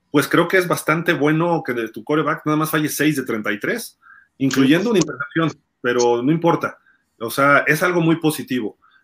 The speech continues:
Speaker 1: Que sean pasecitos de cinco yardas o sea el de sesenta, no importa. Es un porcentaje muy alto. Ahora hay que ir mejorando. Entonces, creo que Tua lo ha hecho bien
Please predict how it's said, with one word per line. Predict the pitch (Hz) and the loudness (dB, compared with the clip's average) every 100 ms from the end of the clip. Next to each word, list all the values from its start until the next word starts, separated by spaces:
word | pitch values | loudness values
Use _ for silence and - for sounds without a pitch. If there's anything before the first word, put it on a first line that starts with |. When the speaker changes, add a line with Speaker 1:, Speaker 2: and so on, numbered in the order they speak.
| _ | _
Speaker 1:
Que | - 139 | 0 2
sean | 156 202 | 4 2
pasecitos | 214 196 160 175 175 | 2 2 0 0 0
de | 151 | 0
cinco | 180 175 160 | -2 -2 0
yardas | 160 160 131 | 0 0 0
o | 127 | 0
sea | 160 | -2
el | 170 | 0
de | |
sesenta, | 165 170 - 160 165 233 285 _ _ _ _ _ - | -2 -4 -4 -4 0 -4 -4 _ _ _ _ _ -6
no | 143 | -6
importa. | 180 302 349 - - - - | 0 -2 0 -6 -8 -20 -14
Es | - 160 170 | -4 -2 -2
un | 190 190 180 | -4 -4 -4
porcentaje | 147 135 131 - 160 | -4 -2 -2 0 2
muy | 151 143 | 2 2
alto. | 120 104 - _ _ _ _ - | 0 -4 -16 _ _ _ _ -6
Ahora | 113 123 107 | 0 2 2
hay | 127 | 2
que | 135 | 0
ir | 139 | 2
mejorando. | 147 190 226 226 123 - _ _ _ _ _ _ - | 2 4 2 2 -4 -8 _ _ _ _ _ _ -8
Entonces, | 135 139 156 156 151 - - _ _ - | -4 2 4 4 2 -2 -18 _ _ -2
creo | 175 | 0
que | 185 | 2
Tua | 175 175 170 | 2 2 4
lo | 165 | 6
ha | 143 | 4
hecho | 151 - 175 | 2 -2 -4
bien | 127 131 131 113 | 0 2 0 -4